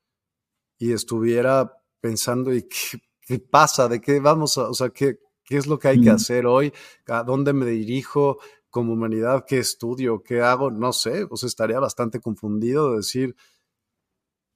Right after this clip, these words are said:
Speaker 1: "En la torre, ¿no? O sea, estoy <laughs> viendo un mundo que tiene demasiados caos", y, y es normal porque yo estoy seguro que conseguiremos, eh, vivir en armonía, solamente es cuestión de que,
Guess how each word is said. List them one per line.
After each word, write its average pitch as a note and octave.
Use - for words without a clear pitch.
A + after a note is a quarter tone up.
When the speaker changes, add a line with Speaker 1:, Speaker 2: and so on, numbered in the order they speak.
Speaker 1:
"En G#2+
la F#2+
torre, C3
¿no? D3
O F3
sea, A#2+
estoy C3
<laughs> C3
viendo -
un D#3
mundo D#3+
que B2
tiene C#3
demasiados B2
caos", C3
y, C#3+
y B2+
es C#3+
normal C#3+
porque A2+
yo C#3+
estoy D3+
seguro B2+
que A2
conseguiremos, B2
eh, G#2+
vivir A#2+
en C3+
armonía, A2+
solamente C3
es B2
cuestión A#2+
de A#2+
que, B2+